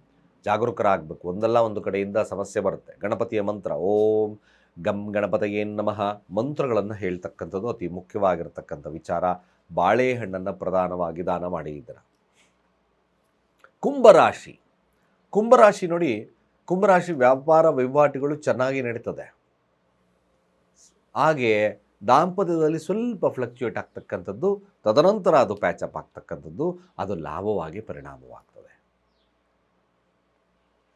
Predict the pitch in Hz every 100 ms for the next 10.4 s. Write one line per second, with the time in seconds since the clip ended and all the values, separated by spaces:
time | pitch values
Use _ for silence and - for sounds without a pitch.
0 | _ _ _ _ _ _ _ _ _ _
1 | _ _ - 135 160 151 202 190 170 165
2 | - 196 208 202 160 113 143 165 175 156
3 | 156 135 135 113 113 131 135 - 113 95
4 | 92 90 85 92 110 78 76 - _ _
5 | _ _ _ _ _ _ _ _ _ _
6 | _ _ _ _ _ _ _ - 147 156
7 | 202 190 143 170 185 175 151 143 127 113
8 | 123 135 165 156 135 127 123 120 117 123
9 | 117 113 113 107 107 117 110 104 127 127
10 | 123 110 104 98